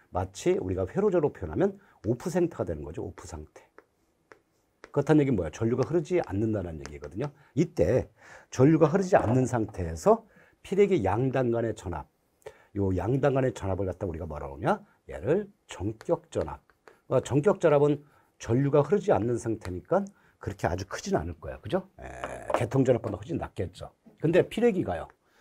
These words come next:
피레기가 또 하나 특성이 있는 거죠. 동작 특성이.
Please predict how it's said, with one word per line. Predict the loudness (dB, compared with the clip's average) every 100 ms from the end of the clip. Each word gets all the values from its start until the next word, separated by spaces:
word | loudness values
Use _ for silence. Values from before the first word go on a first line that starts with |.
| _
피레기가 | 2 4 4 6 4 4 _ _ 4
또 | 6
하나 | 6 2
특성이 | 0 0
있는 | 2 0
거죠. | -4 -8
동작 | -6 -4 -6
특성이. | -10 -14 -4 -2 -2